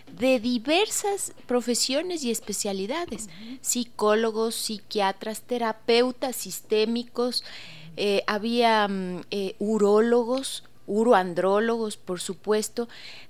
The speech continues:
Speaker 1: todos participando en un, en un mismo evento y, y la sala era repleta, nadie faltaba. Eh, m-,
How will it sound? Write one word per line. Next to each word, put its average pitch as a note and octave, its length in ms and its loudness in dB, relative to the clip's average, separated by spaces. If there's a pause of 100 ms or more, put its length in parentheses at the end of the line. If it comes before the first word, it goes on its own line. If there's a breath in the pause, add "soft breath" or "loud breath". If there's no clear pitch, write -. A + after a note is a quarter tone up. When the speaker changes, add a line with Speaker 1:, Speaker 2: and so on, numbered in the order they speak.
(160)
Speaker 1:
todos E4 380 4
participando A#3+ 880 -2
en G#3+ 120 -2
un, A#3 720 0
en G#3 240 -2
un A#3+ 240 4
mismo C#4+ 460 2
evento G#3 680 0
y, A3 140 -10 (280)
y B3 180 -2 (560)
la F#3 240 -10
sala A#3 420 -2
era A#3+ 340 -4
repleta, F3 840 -4 (880 loud breath)
nadie G#3+ 640 0
faltaba. G3 880 0
Eh, G3 420 -6
m-, G#3+ 260 -2